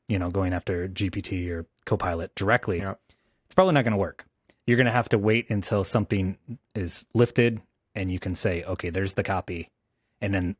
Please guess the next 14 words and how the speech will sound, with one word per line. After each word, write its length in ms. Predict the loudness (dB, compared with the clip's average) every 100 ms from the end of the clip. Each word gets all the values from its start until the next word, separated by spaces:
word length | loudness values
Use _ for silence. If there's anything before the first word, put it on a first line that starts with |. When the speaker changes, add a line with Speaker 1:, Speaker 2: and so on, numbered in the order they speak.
| -10
Speaker 1:
it's 160 | -8
gonna 160 | -2 -2
be 100 | 0
a 80 | -2
one-on-one, 680 | -2 -4 -4 -4 -4 -6 -10 _ _ -6
and 60 | -6
it's 80 | -2
probably 180 | -4
gonna 120 | -2 -4
be 40 |
settled 280 | -2 -2 0
out 80 | 0
of 120 | 0
court 280 | 0 0 0